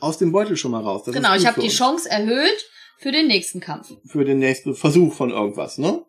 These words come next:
Speaker 2: Genau.
Speaker 1: So kann man da auch ein bisschen taktisch, äh, vorgehen und dann ein bisschen gucken, okay, hier mache ich erst das und dann,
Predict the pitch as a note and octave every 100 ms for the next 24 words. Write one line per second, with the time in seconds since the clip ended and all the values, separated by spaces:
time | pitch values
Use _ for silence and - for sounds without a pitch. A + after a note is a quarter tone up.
0 | - - A#3+ - - _ C#3 D3+ D#3 C#3
1 | C#3 C#3 C3+ C#3+ D3 E3+ D#3 D#3+ D3 C#3+
2 | D#3 D3 D3+ C3 C3 C3+ C3 C3 D3 -
3 | C3+ C#3 C#3 B2 D#3 C#3 C#3+ C3+ C3 B2
4 | C3 B2 - C#3 D3+ - A#2 A2+ B2